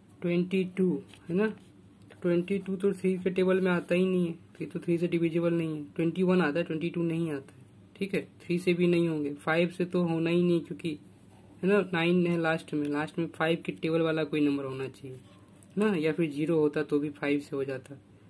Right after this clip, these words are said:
Next prime number सोचा सेवन, ये सेवन से भी नहीं होगा, सेवन से करके देखो, सेवन से भी नहीं होगा, remainder बच जाएगा, decimal लगाना होगा।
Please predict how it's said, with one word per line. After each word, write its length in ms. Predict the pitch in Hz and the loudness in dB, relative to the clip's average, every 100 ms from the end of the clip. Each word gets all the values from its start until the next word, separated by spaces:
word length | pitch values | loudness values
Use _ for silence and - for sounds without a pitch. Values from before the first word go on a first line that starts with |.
| - 160 | -8 -2
Next 260 | 175 175 | -2 -2
prime 160 | 165 160 | -2 0
number 240 | 151 147 | 0 0
सोचा 220 | 143 - | -4 -10
सेवन, 480 | 143 - 147 147 151 - - - - | -12 -4 -2 -2 -6 -8 -20 -20 -8
ये 60 | 180 | -2
सेवन 400 | - 185 208 208 | 4 6 6 4
से 140 | 196 | 4
भी 100 | 165 | 4
नहीं 160 | 147 131 | 2 0
होगा, 240 | 123 127 - - - - - | -4 -10 -20 -20 -20 -20 -6
सेवन 220 | 151 165 | -2 0
से 80 | 175 | 0
करके 280 | 180 175 185 | 0 2 2
देखो, 280 | 185 180 180 | 2 0 2
सेवन 280 | 175 175 180 | 2 4 2
से 120 | 175 | 0
भी 100 | 165 | 0
नहीं 120 | 160 | 0
होगा, 120 | 151 | 2
remainder 400 | 156 160 160 170 | 2 2 2 2
बच 160 | 170 170 | 2 2
जाएगा, 280 | 165 170 180 | 2 2 2
decimal 400 | 160 151 165 165 | 2 -2 0 -2
लगाना 340 | 151 139 135 135 | -2 -4 -4 -6
होगा। 220 | 131 | -8